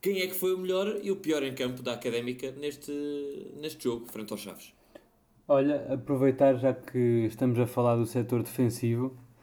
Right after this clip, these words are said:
Speaker 2: eh, eu vou dar aqui a minha nota e desta vez acho que é perfeitamente merecida ao, ao Argos. Sobretudo, eu, eu, eh, confesso que a primeira parte não consegui ver muito bem individualidades, porque tive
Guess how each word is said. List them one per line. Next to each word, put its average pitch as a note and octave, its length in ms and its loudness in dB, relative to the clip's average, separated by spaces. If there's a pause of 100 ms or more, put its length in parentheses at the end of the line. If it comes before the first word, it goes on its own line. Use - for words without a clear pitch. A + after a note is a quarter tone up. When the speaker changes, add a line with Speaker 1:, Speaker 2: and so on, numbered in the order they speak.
(680)
Speaker 2:
eh, A#2+ 400 6
eu B2 60 2
vou B2 180 4
dar A#2+ 160 12
aqui A#2+ 240 4
a A#2+ 40 8
minha B2 240 6
nota B2+ 300 8
e C3 80 12
desta A2+ 320 4
vez G#2+ 200 0
acho A2+ 200 4
que - 140 0
é A2 40 4
perfeitamente B2+ 920 2
merecida B2 720 2 (220)
ao, A#2+ 520 6
ao A2+ 220 10
Argos. G#2+ 460 2 (480)
Sobretudo, B2+ 560 0
eu, C#3+ 340 8 (420)
eu, C3 760 8
eh, A#2+ 480 4
confesso C3 480 6
que - 60 4
a - 20 6
primeira C#3+ 280 10
parte C#3 400 6
não C#3 220 8
consegui C3+ 560 4
ver B2 320 8
muito C3 420 6
bem A#2+ 500 4
individualidades, B2 880 6
porque - 280 -10
tive G#2 360 -2